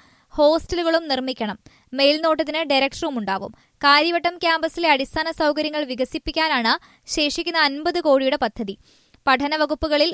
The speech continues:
ലാബ്, ലൈബ്രറി, സെമിനാർ ഹാൾ, ക്ലാസ് മുറി സൗകര്യങ്ങൾ മെച്ചപ്പെടുത്തും. ഇതിനു പുറമെ കുട്ടികളിൽ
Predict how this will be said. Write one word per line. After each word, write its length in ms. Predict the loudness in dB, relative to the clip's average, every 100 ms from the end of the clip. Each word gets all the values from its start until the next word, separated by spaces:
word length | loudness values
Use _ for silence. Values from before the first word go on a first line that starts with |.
| -4
ലാബ്, 360 | 2 6 6 4 -2
ലൈബ്രറി, 500 | 0 0 0 -2 -4
സെമിനാർ 440 | -4 -4 0 0 0
ഹാൾ, 220 | -2 -4 -6 _ _ _ 2
ക്ലാസ് 320 | 4 4 2
മുറി 160 | -4 -2
സൗകര്യങ്ങൾ 500 | 0 0 0 -2 -4
മെച്ചപ്പെടുത്തും. 600 | -4 -4 -2 -2 -2 -6 -10 _ -8
ഇതിനു 200 | 0 2
പുറമെ 300 | 2 2 0
കുട്ടികളിൽ 520 | -2 -6 -4 -2 -2